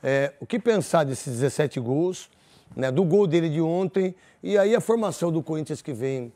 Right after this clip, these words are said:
é, de uma certa maneira, é, trazendo jogadores, você vê, você tem Thales Magno, você tem Memphis,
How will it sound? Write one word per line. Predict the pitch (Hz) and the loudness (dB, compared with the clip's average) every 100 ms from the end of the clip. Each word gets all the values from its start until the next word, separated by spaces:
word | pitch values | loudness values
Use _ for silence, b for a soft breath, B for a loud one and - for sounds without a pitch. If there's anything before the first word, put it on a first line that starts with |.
| b b b - | b b b -10
é, | 117 | -8
de | 110 | -6
uma | 135 127 | -6 -4
certa | 139 135 | -4 -2
maneira, | 135 131 135 131 113 135 - b b _ | -4 -2 -2 -4 -6 -14 -20 b b _
é, | 113 110 - _ _ _ | -10 -10 -14 _ _ _
trazendo | - 156 131 127 139 131 | -2 0 0 -2 -2 -2
jogadores, | 147 156 139 202 220 | -2 -2 0 0 0
você | 151 | -4
vê, | 120 | -6
você | 101 113 | -8 -10
tem | - 127 | -8 -6
Thales | - 175 160 | -6 -6 -4
Magno, | 127 139 190 247 | -4 -4 -4 -6
você | 247 143 | -6 -8
tem | - 156 | -6 -4
Memphis, | 135 147 160 220 - | -2 -4 -4 -8 -10